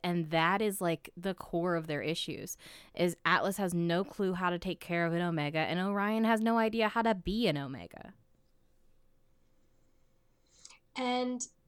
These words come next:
Speaker 2: that is where you start to see the shift.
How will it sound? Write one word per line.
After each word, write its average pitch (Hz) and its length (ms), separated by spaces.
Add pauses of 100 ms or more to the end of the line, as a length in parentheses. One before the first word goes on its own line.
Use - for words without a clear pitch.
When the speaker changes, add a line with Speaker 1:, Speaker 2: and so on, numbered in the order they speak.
(260)
Speaker 2:
that 269 340
is 381 220
where 285 180
you 269 240
start 233 340
to 233 100
see 233 340
the 226 140
shift. 220 580